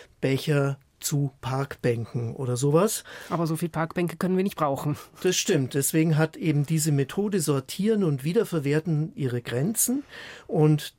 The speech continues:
Speaker 1: Forschende versuchen deshalb schon länger einen ganz anderen Ansatz. Die wollen nämlich diesen Plastikmüll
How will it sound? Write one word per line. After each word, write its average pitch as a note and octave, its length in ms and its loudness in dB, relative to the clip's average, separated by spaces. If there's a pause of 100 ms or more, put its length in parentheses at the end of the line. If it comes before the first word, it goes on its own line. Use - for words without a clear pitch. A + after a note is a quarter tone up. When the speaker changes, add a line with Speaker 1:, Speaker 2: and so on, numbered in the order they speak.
Speaker 1:
Forschende D3 440 2
versuchen E3 420 2
deshalb D3 380 2
schon C#3 240 0
länger C3+ 420 2
einen B2+ 260 0
ganz C3 260 0
anderen D#3+ 460 0
Ansatz. F3+ 480 -2
Die C#3+ 160 -6
wollen C#3+ 160 4
nämlich D3+ 240 2
diesen C#3 240 -4
Plastikmüll D3+ 760 0